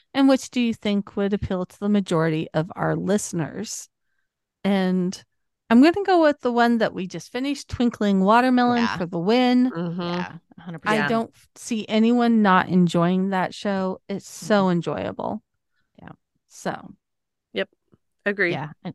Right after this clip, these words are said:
Speaker 2: I don't think that there's any contest for, uh, the, the range of people that are gonna like it. It just has everything, found family and friends and music. And, I mean, you might not like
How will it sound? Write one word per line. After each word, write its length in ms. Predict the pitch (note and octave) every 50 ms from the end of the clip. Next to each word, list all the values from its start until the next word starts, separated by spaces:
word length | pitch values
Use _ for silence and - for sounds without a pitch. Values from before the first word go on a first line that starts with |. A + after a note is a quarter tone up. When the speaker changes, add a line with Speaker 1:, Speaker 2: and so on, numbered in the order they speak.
| _ -
Speaker 2:
I 120 | - F3+
don't 220 | G3+ G#3+ F#3+ E3+ -
think 220 | - G#3 G3 D3
that 140 | G3+ F#3+ -
there's 420 | F3+ F3 E3+ E3+ E3 D#3+ - - -
any 460 | - F#3+ F#3 F#3+ F#3 F#3 F#3 F3+ F#3 - _ _ _ _ _ _ _ _ _ _
contest 720 | - - - G3+ G3 F#3+ G3 G#3 - G#3+ F#3 F3+ - - -
for, 320 | - G3+ F#3 E3+ E3 C#3 - _ -
uh, 80 | A2+ - - G3+ F#3+ -
the, 200 | - G3 F#3 F3 - _ - -
the 100 | G3+ F#3+
range 460 | F#3 G3 A3 G#3 G3+ G#3 G#3 G#3 G3
of 140 | F#3 F3+ -
people 340 | - - G#3+ - G3 F#3
that 100 | F3+ E3+
are 100 | F3 E3+
gonna 260 | E3 F3 E3 E3+ D#3 D#3
like 260 | E3 D#3 D#3 - -
it. 180 | C#3+ C#3+ -
It 180 | - F3 D#3+ -
just 220 | - - G#3+ - -
has 440 | - A3 G#3 G3 F#3+ F#3 - - - _ _ _ _ _ _ _ _ _ _
everything, 580 | - F3+ F3 E3+ F3 F3 - - F3 D#3 D3+ D3+
found 380 | - _ G3 F3+ F3 F3 F3 - - -
family 540 | C#4+ D#4 D4 C#4+ C#4 C#4 C#4 C4+ B3+ A#3
and 160 | G3 F3+ D#3+ -
friends 680 | _ _ _ - F4+ E4 D#4 D#4 D#4 D4+ D4+ C#4+ A#3+
and 260 | G#3 G3+ F#3+ F#3+ A3
music. 640 | B3+ D#4 F4 F4 F4 E4 D4+ D#4+ D#4 C#4+ D4 - -
And, 340 | A3+ G3+ G3 F#3+ F3+ E3+ -
I 60 | - B3
mean, 180 | C4 C4 B3+
you 60 | C4
might 160 | B3+ C4 B3 A3+
not 160 | B3 A3 F#3
like 180 | F#3+ G3+ -